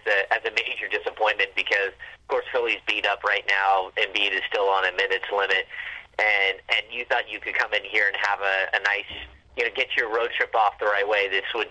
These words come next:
this would make their road trip two and one if they would have won against Philly. And to lose that game i-, is brutal, especially they're looking at pushing that game into a seven-game road trip in January where they already have two back-to-backs. That would make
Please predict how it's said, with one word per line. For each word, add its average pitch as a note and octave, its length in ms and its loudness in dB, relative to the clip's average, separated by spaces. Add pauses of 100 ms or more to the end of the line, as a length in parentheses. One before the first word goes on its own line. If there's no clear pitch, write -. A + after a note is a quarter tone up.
this C3+ 180 0
would - 120 -4
make B2 180 -2
their A2 120 0
road G#2+ 180 0
trip - 300 0 (340)
two D3+ 200 -2
and A2+ 100 -2
one G#2+ 300 2
if F2+ 140 -2
they G#2 100 2
would G2 120 0
have G2 80 -2
won G2 140 4
against - 300 -4
Philly. F#2+ 260 2
And F2+ 160 0
to G#2 40 0
lose A#2+ 240 -4
that G2 180 -2
game G2+ 240 -2
i-, F2+ 180 2
is G2+ 220 -2
brutal, A2 340 2 (400)
especially C3+ 320 -4
they're A2 180 0
looking B2 280 -2
at - 120 -2
pushing B2 540 0
that G#2+ 220 2
game G#2+ 260 0 (540)
into B2 300 -2
a A2 40 0 (220)
seven-game B2+ 420 0 (120)
road A2 260 2
trip - 380 0
in G2 160 0 (160)
January G#2 640 0
where F#2+ 160 2
they F#2+ 200 0
already A2 340 4
have G#2+ 320 4
two A#2+ 80 -10
back-to-backs. F#2+ 600 0
That G2 100 -2
would - 80 -8
make F#2+ 140 0